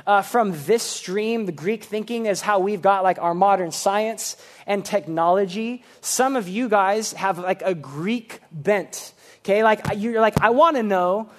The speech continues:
what the best minds in history have to offer me." I, I wanna know, like, what the greatest thinkers, I wanna read the greatest books. I wanna hear all the great theories of the universe and its origin and its meaning. I need to, like,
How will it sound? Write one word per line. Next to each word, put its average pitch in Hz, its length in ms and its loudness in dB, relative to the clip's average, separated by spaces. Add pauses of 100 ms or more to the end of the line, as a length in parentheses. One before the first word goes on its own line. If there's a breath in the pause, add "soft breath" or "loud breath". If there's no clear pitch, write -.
what 214 200 0
the 196 80 -2
best 226 540 2
minds 214 800 2
in 208 200 -4
history 175 720 -4 (220 loud breath)
have 202 280 0
to 208 100 0
offer 170 340 0
me." 135 240 -12 (460 soft breath)
I, 208 220 4
I 214 140 6
wanna 269 320 4
know, 220 500 4
like, 202 220 0
what 202 160 -2
the 180 80 -4
greatest 190 560 -2
thinkers, 233 440 -2
I 196 120 0
wanna 208 200 2
read 196 180 -2
the 175 60 -4
greatest 185 520 -2
books. 208 480 -2 (200 loud breath)
I 196 60 0
wanna 226 200 2
hear 208 140 2
all 202 200 6
the 240 80 2
great 202 320 0
theories 220 640 -2
of 196 180 -2
the 156 80 -10
universe 233 720 -2
and 185 140 -4
its 160 180 -10
origin 226 600 0 (220 loud breath)
and 196 160 -2
its 160 160 -6
meaning. 233 520 -2
I 214 100 -2
need 240 180 -4
to, 214 80 -4
like, 175 240 0